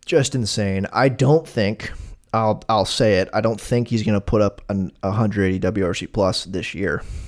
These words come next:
Uh, that would be Yordan Alvarez type of production from him,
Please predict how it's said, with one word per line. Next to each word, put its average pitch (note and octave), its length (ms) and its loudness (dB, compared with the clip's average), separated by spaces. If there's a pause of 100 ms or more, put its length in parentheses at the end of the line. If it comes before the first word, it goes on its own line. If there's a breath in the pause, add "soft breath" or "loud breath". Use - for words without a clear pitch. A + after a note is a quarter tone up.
(880 loud breath)
Uh, F#2+ 300 -2 (140)
that F#2+ 300 -2
would F2+ 220 -12
be E2+ 320 -10 (800 soft breath)
Yordan G2 720 -2
Alvarez F2+ 580 0
type - 280 -4
of F2 120 -8
production F#2 600 -2
from G2 180 -6
him, F#2 280 0